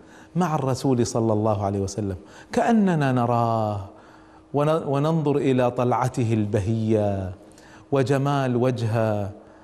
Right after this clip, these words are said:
كأننا ننظر إليه ونتعلق به صلى الله عليه وسلم.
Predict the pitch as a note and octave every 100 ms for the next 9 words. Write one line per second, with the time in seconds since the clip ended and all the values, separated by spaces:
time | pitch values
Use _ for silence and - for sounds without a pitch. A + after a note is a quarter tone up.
0 | - - - - - - - - - -
1 | - - G3 G3+ F#3+ F3+ E3+ D#3+ D3+ C#3
2 | C3 - - - - - - - E3 F#3+
3 | D#3 D3 C#3 B2 C#3 C3 A#2+ G2+ F#2 -
4 | - - - - - - - _ - B2+
5 | C3+ C#3+ D#3+ F3 E3+ D3+ - - B2+ D3+
6 | C#3+ C3+ A#2 B2 A#2 A#2 A#2+ A#2+ A#2 G#2+
7 | A2 G#2+ G#2 G#2 A#2 G#2+ G#2 G2+